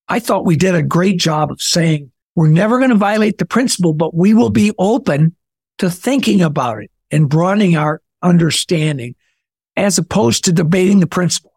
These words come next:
And I can't tell you, because all this stuff takes emotional and mental bandwidth, analytical bandwidth. If we're debating, you know, price is what you pay and value is what you get, but this time it's different or whatever.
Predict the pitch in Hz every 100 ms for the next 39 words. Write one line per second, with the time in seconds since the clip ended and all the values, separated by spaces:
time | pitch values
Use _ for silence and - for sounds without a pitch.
0 | _ _ - 196 170 220 196 175 233 190
1 | 185 180 196 302 269 - 170 - 175 -
2 | - _ _ 180 165 196 214 247 226 175
3 | 170 170 165 151 170 196 294 190 117 -
4 | 175 185 196 175 156 170 208 262 160 -
5 | _ _ _ 165 185 208 233 170 156 -
6 | 180 247 214 156 151 _ _ _ _ -
7 | 170 151 - _ _ _ - 202 226 208
8 | 151 175 - 151 185 202 160 165 180 170
9 | 170 - 170 165 139 - 214 - 170 143
10 | - 175 175 135 139 139 110 -